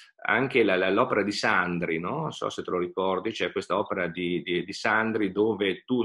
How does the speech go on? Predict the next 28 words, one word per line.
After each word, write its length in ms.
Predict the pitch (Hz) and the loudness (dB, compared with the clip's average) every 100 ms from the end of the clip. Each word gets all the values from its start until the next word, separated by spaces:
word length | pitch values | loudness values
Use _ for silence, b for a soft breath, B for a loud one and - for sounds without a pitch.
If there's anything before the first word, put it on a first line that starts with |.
| 92 | -2
stavi 280 | 87 - 107 | -4 0 2
davanti 460 | 107 113 120 117 101 | 4 4 2 2 2
a, 120 | 101 | 2
apparentemente 960 | 107 104 107 107 107 120 117 101 - b b _ _ _ | 2 2 2 4 2 2 2 2 0 b b _ _ _
a, 280 | 95 95 - | 0 2 2
a 140 | 101 | 2
un, 260 | 101 101 101 | 4 2 0
eh, 560 | 98 95 92 90 87 | 0 0 0 0 0
no? 320 | 90 113 131 87 | 0 0 2 2
A 80 | |
qualcosa 280 | 90 95 110 | 2 2 2
che 140 | 101 98 | 0 0
ti 100 | 104 | 0
rifletteva 580 | 104 101 - - 131 | 2 0 2 2 4
perché 180 | 107 92 | 4 0
c'era 200 | 85 101 | -2 0
una 120 | 98 | 0
telecamera, 600 | 92 101 104 104 110 120 98 | -2 -2 0 2 2 2 0
ma 100 | 95 | 0
nel 120 | 98 | -2
frattempo 440 | - 98 - 117 | -4 -4 -2 -2
invece 240 | 98 95 95 | -2 -2 -4
il 80 | |
foglio 400 | - 110 123 104 | -2 0 2 0
non 160 | 90 90 | -4 -4
era 80 | 92 | -4
un 120 | 92 | -6
foglio, 640 | - 98 98 92 87 85 | -2 0 0 0 -2 -4